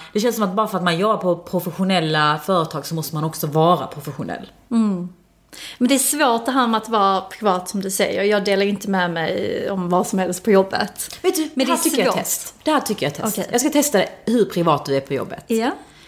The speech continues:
Speaker 1: Vet dina närmsta kollegor som jobbar med dig vad din, eh, fästman heter?
Speaker 2: Ja.
Speaker 1: Då är du hyfsat privat, okej. Han vet, okej,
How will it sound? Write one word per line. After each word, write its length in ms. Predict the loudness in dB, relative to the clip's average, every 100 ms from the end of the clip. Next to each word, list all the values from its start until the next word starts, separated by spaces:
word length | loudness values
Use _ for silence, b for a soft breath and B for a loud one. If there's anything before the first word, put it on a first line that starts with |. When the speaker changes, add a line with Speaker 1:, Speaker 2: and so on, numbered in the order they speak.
| B B
Speaker 1:
Vet 500 | B 2 2 2 2
dina 220 | 2 2 4
närmsta 320 | 2 0 -4
kollegor 280 | 0 2 2
som 120 | -2
jobbar 160 | -4
med 100 | -4 -4
dig 180 | -4 -4
vad 260 | 0 2
din, 260 | 4 2 0
eh, 460 | -4 -4 -2 -2 -4 -8 -6
fästman 380 | -2 -2 0 0
heter? 300 | -2 -4 -6
Speaker 2:
Ja. 240 | -2 -2 -4 -10 -20 -20 _ _ _ _ -8
Speaker 1:
Då 180 | 2 4
är 100 | 4
du 80 | 4
hyfsat 320 | 2 2 -2
privat, 360 | 0 0 0
okej. 280 | -8 -8 -8 0
Han 140 | 2
vet, 100 | 4
okej, 260 | 2 -2